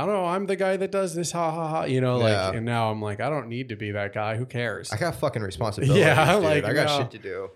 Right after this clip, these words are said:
Speaker 2: I got
Speaker 1: What
Speaker 2: a
Speaker 1: people
Speaker 2: job,
Speaker 1: think of me
Speaker 2: motherfucker.
Speaker 1: about doing something dumb at a bar means so much less when I have to come home and fucking be a father all the damn time.
Speaker 2: Yeah.
Speaker 1: You know? So, interesting little insight, I guess.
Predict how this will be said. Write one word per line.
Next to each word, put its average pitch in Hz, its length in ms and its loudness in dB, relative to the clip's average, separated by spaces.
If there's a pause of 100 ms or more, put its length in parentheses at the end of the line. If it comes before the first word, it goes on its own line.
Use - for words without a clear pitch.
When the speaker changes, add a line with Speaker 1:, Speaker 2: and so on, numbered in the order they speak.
Speaker 2:
I - 80 -6
got 190 120 2
Speaker 1:
What 202 80 6
Speaker 2:
a - 40 -2
Speaker 1:
people 185 300 2
Speaker 2:
job, 117 80 -2
Speaker 1:
think 170 220 4
of 147 120 2
me 143 200 4
Speaker 2:
motherfucker. 131 100 2
Speaker 1:
about 135 280 0
doing 139 220 2
something 131 420 -2
dumb 127 300 0
at 123 80 0
a 120 40 -2
bar 117 520 -2 (400)
means 127 320 0
so 143 180 2
much 135 240 -2
less 123 440 -2
when 120 100 -2
I 117 60 -2
have 120 160 -4
to 110 100 -10
come 120 200 -4
home 113 280 -2
and 104 140 -6
fucking 107 440 -6 (200)
be 120 140 -2
a 107 60 -4
father 107 500 -2
all 104 120 0
the 107 100 -4
damn 104 260 -4
time. 101 380 -6
Speaker 2:
Yeah. 110 320 0
Speaker 1:
You 98 60 0
know? 104 200 -2 (720)
So, - 300 -20 (960)
interesting 120 500 -10
little 123 200 -8
insight, 123 400 -14
I 143 140 -20
guess. 127 240 -16